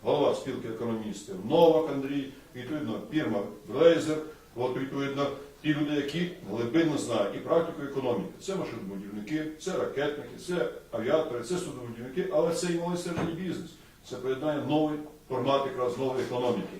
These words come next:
І тут на чолі є ті люди, які очолюють і уряди, і, відповідно, прем'єри, віце-прем'єри і тому подібне. Точно так же, наприклад, ми говоримо, Юрій Сергієв,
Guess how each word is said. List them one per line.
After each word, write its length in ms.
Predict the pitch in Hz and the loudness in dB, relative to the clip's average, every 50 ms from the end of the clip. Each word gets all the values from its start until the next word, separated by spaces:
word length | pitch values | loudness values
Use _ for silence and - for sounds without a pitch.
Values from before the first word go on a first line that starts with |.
| - - | -12 -10
І 40 | 139 | -10
тут 260 | 131 - 156 147 147 | -8 -4 -4 -4 -2
на 120 | 123 120 120 | -2 -4 -4
чолі 240 | - 147 151 175 165 | -4 -4 -2 0 0
є 60 | 143 | 0
ті 160 | - - 113 | -2 -4 -6
люди, 180 | - 135 131 127 | -8 -8 -8 -8
які 180 | 120 117 - 113 | -8 -8 -8 -8
очолюють 400 | 110 - - - - - - 160 139 | -8 -6 -4 -4 -4 -4 -4 -4 -4
і 20 | 131 | -4
уряди, 260 | 127 131 143 156 175 175 - - - - - - | -4 -4 -4 -6 -6 -10 -10 -14 -20 -20 -14 -8
і, 60 | 135 | -8
відповідно, 380 | 127 - - 117 110 107 104 104 - - - | -8 -6 -6 -6 -6 -6 -6 -8 -10 -12 -10
прем'єри, 420 | - 117 117 107 147 165 165 - - - | -8 -6 -4 0 2 2 2 2 0 -4
віце-прем'єри 600 | - - - - - 113 113 123 139 139 135 - | -6 -8 -8 -8 -6 -6 -4 -2 0 0 0 -2
і 40 | |
тому 180 | - - 113 104 | -2 -4 -8 -8
подібне. 300 | 101 104 92 90 85 - - - - - - - | -8 -8 -8 -8 -10 -10 -14 -18 -20 -18 -6 0
Точно 300 | 185 190 165 - 160 147 | 2 2 2 2 0 0
так 240 | 151 143 123 - | 2 2 2 2
же, 100 | - 107 | 0 -2
наприклад, 380 | 107 107 107 107 104 - 98 95 - - - - - | -6 -6 -6 -6 -4 -4 -6 -8 -8 -12 -16 -12 -6
ми 100 | 120 127 | -2 0
говоримо, 260 | 120 120 120 - - - 113 | 4 4 4 4 2 -2 2
Юрій 200 | 139 151 143 131 | 2 2 2 2
Сергієв, 500 | - - 139 120 117 127 113 104 95 - | -2 -4 -4 -2 0 0 0 0 0 -2